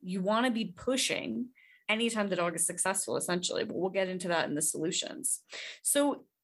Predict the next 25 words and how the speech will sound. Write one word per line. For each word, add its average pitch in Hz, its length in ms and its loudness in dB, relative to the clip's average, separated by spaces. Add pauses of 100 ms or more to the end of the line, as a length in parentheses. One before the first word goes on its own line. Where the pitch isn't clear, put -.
(360)
the 220 120 0
problem 262 520 4
is 254 240 6
that 202 200 0
you 196 80 -4
get 196 240 0
stuck, - 520 2 (380)
you 190 140 -2 (420)
sacrifice 214 760 2 (100)
quality, 233 720 2 (240)
you 220 120 2
fatigue 233 580 2
your 240 140 4
learner, 190 380 4
which 196 260 2
will 185 80 0
lead 190 240 2
to 226 80 2
loss 185 300 4
of 175 80 -2
enthusiasm 208 800 2
and 185 200 4
loss 180 280 4
of 175 100 -4
form. 202 640 2